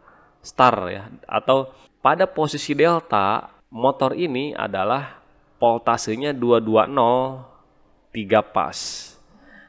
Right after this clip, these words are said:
Sedangkan pada posisi star gitu kan, pada posisi startnya itu adalah tiga delapan puluh volt ya. Ingat jangan sampai, eh, salah memasang ya. Salah memasang,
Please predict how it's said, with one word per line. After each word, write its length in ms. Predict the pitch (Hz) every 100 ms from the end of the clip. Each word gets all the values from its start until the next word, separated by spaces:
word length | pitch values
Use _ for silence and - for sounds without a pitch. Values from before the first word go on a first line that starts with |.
| _
Sedangkan 560 | - 117 107 107 107
pada 240 | 101 120 117
posisi 380 | 170 156 139 139
star 720 | - - 123 127 147 156 - 120
gitu 160 | 107
kan, 160 | 101 101
pada 220 | 104 110
posisi 320 | - 135 139 135
startnya 480 | - 151 147 131
itu 240 | - - -
adalah 240 | 113 127
tiga 400 | - 123 113 131
delapan 320 | 123 - 131 131
puluh 300 | - 120 127 _ _
volt 320 | 110 92 92 _ _ - - - _ -
ya. 160 | 95 - - - -
Ingat 320 | - 139 131
jangan 320 | - 110 131 156
sampai, 880 | - 131 135 - 175 175 175 175
eh, 360 | - 110 107 104
salah 480 | - 123 131 156 147
memasang 560 | 123 113 107 - 127 98
ya. 160 | 95 - _ _ _ _ _ _
Salah 440 | - 110 110 127 123
memasang, 880 | 113 107 101 - 143 147 151 156